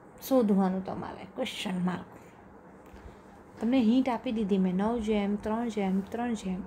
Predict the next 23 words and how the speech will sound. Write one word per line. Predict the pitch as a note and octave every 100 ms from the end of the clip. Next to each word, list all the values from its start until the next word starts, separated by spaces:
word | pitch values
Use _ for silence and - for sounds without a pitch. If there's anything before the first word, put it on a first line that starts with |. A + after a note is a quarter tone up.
| -
એક. | B3+ - - - - - -
મેન્ડલના | G#3+ A3 G3+ G3 A3
દ્વિસંકરણનો | G#3 C#4+ - G3+ F#3+ A3+ G#3 F#3 F#3
પ્રયોગ. | A#3 E4 B3+ - - - - - - - - -
એને | A3+ A#3+
અનુલક્ષીને | A#3 D4 C#4 B3+ - A#3 B3 B3+
જો | A#3
બારસો | G3+ G3+ - D4
ને | C#4
એંસી | G#3+ G3+ D#4+ D4
હોય | G3 G3+ A3 C#4 - - - -
તો | A3
પિતૃ | A3+ - D#4
કરતાં | D#4+ C#4 D4 B3 A3
ભિન્ન, | B3+ C#4+ C#4 G#3 - - - -
પિતૃ | - C4
કરતાં | C4 B3 A#3 C4 D#4 - -
જુદું | G#3+ C#4
લક્ષણ | D#4+ C#4+ - C#4+
ધરાવતી | C4+ C4 B3 C4+
સંતતિ | - A#3+ B3 A#3+
કેટલી | A#3 A3+ - A3 A3
હોઈ | F#3+ F#3 F#3+ G3 G3+